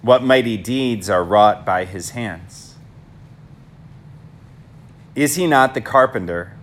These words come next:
the son of Mary, and the brother of James and Joseph and Judas and Simon? And are not his sisters here with us?" And they took offense at him.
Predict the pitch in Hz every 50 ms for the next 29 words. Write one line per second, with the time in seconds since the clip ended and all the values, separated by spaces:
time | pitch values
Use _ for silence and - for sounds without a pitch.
0 | - - - - - - - - - - - 107 104 - - 135 131 123 110 95
1 | 87 101 104 104 104 95 87 85 87 87 87 - - - - - - - - -
2 | - - - - - - 127 127 127 123 120 117 110 113 127 110 98 117 135 151
3 | 143 123 107 101 95 87 - 120 113 113 117 113 113 110 98 95 92 85 85 82
4 | 110 107 110 107 101 - 113 98 101 98 - - 87 82 82 80 - 113 107 104
5 | 104 101 101 - 90 87 82 - 120 107 104 101 98 95 95 95 95 - - -
6 | - - - - - - - - - - - - - - - - - - - -
7 | - - - - - - - - 113 127 135 143 139 147 156 170 170 139 135 151
8 | 151 127 - - 151 151 147 - - 123 110 98 - - 135 131 123 117 104 95
9 | 87 92 85 82 - - - - - - - - - - - - - - - -
10 | - - - - - - - - - - - - - - - - 117 120 120 120
11 | 120 117 110 117 - - - - - 107 110 113 110 - - 117 107 - 104 -
12 | - 139 123 120 120 117 - - 92 87 - - - 92 85 87